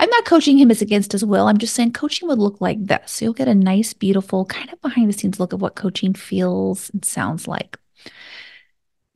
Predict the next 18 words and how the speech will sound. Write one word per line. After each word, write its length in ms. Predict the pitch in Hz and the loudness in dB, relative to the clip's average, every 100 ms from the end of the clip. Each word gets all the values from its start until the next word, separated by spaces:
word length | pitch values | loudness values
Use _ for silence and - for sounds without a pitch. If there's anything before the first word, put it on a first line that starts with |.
| - | 0
This 320 | 294 - - - | 2 0 -4 -4
episode 440 | 214 208 202 202 | -2 0 -2 -2
is 140 | - 214 | -2 0
actually 380 | 190 - 220 196 | -2 -2 -2 -2
loaded 420 | 208 185 180 180 | 0 2 2 2
with 140 | 196 | -2
gems. 260 | - 180 185 | -2 -2 -2
We've 100 | 202 | 0
never 220 | 190 233 | 2 4
done 160 | 240 - | 4 4
anything 300 | 185 226 208 | 2 2 2
like 160 | 180 | 2
this 140 | 180 196 | -2 -4
before. 480 | 220 - 202 214 - | -4 0 2 2 0
It's 200 | 202 - | -4 -4
so 480 | - - 220 214 220 | -6 2 6 8 6
different. 520 | 196 185 214 254 277 | 4 0 2 2 2
I 720 | - 196 208 220 247 262 254 | 0 2 4 4 2 2 -2